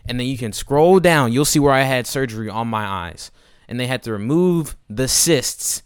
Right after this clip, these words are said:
They do not go away. Warm compresses, make it smoother, da, da, da, da, and lessen it, but they just don't go away on their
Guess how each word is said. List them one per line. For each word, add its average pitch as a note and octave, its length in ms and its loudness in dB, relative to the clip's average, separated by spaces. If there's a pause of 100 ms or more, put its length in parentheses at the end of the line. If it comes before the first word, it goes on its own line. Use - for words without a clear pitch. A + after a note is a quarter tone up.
They B2 160 -4
do C#3+ 240 -2
not D#3 240 -2
go C3+ 120 -2
away. B2 300 -2
Warm C3 320 -8
compresses, C#3 800 -4 (240)
make B2+ 220 -4
it C#3 80 -4
smoother, B2 420 -2
da, B2 140 -4
da, B2+ 140 -4
da, B2 100 -6
da, A#2+ 260 0
and A2 240 -6
lessen B2 320 -2
it, G2 140 -6
but - 140 -8
they A#2 80 -6
just A2 340 -10
don't A2+ 340 -6
go A#2+ 200 -8
away G#2+ 520 -8
on A2 160 -6
their G2+ 140 -6